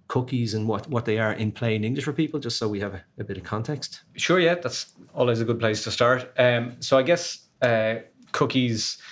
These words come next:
Speaker 2: easiest way to think about them is think of the early days of the internet. They would have, um, when somebody loads a web page, uh, the, the computer will say, "Hey, website, give us the images, give us the videos, give us the text that's on the site,"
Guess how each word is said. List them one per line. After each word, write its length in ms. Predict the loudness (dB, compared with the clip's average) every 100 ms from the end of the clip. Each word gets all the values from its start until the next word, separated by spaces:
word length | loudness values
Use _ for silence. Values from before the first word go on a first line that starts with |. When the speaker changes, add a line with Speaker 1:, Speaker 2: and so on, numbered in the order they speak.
| -20 -20 _
Speaker 2:
easiest 360 | -2 2 2 2
way 80 | 2
to 100 | 2
think 200 | -2 0
about 200 | 0 -2
them 80 | -6
is 160 | -4
think 220 | -2 -2
of 160 | -4 -4
the 280 | -4 -4 -6 -2
early 280 | 0 0
days 260 | 0 -2 -4
of 120 | -8
the 120 | -4
internet. 480 | -2 -2 0 -2 -2 -4
They 100 | -4
would 240 | 0 0
have, 320 | -2 -4 -12 -14 -6
um, 800 | -4 -2 -4 -4 -6 -8 -10 -16 -12 -14 -14 -20 _ -2
when 180 | 0 2
somebody 320 | 2 2 2
loads 360 | 4 4 4 0
a 40 |
web 240 | 2 2 2
page, 600 | 0 0 -2 -4 -6 -10 -12
uh, 500 | -8 -8 -8 -10 -12 _ _
the, 300 | -4 -4 -4 -8
the 260 | -8 -8 -10
computer 320 | -2 2 2
will 120 | 0
say, 220 | 0 0 2
"Hey, 160 | 2
website, 460 | 2 2 2 0 0
give 120 | 0
us 360 | 0 -2 -8 _
the 360 | -2 0 -2 0
images, 400 | 0 2 0 0
give 160 | -2 -2
us 140 | -2
the 80 | 0
videos, 440 | 2 4 4 2 -2
give 160 | -4
us 140 | -4 -8
the 100 | -2
text 380 | 0 0 -2
that's 180 | -8 -2
on 120 | 0
the 60 | 0
site," 380 | 2 4 2